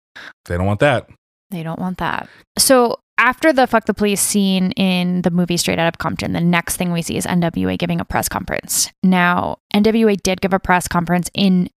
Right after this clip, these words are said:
Speaker 2: nineteen ninety-one, so a few years later in Hyde Park, London.
Speaker 1: Mm-hmm.
Speaker 2: I couldn't find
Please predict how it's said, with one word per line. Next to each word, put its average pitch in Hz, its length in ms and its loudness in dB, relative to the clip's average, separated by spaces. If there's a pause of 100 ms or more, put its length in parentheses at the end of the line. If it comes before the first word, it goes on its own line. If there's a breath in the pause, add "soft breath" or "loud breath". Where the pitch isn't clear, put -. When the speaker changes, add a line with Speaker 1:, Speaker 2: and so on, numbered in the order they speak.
(260)
Speaker 2:
nineteen 180 320 0
ninety-one, 165 760 -2
so 175 220 2
a - 140 -6
few 185 120 0
years 170 260 0
later 170 240 2
in 185 180 0
Hyde 160 280 -4
Park, - 500 -4
London. 214 420 0 (120)
Speaker 1:
Mm-hmm. 110 320 2 (680 loud breath)
Speaker 2:
I 202 300 2
couldn't 247 380 0
find 190 1000 0